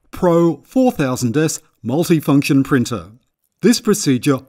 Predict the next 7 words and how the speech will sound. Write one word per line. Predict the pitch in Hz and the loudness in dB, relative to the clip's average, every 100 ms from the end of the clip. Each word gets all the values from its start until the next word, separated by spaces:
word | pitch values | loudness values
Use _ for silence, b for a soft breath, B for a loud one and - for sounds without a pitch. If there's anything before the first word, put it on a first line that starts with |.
| _ | _
also | 196 254 240 160 | 2 2 2 -2
applies | 123 - 107 113 123 | -2 -6 -6 -6 -6
to | 135 - | -10 -4
other | 147 151 | -2 -2
Imageprograph | 151 175 208 131 - 190 165 143 147 - b b b | 0 2 2 0 -2 -2 0 0 -2 -8 b b b
Pro | 226 233 | 2 2
Series | 214 196 190 190 165 | 4 2 4 4 0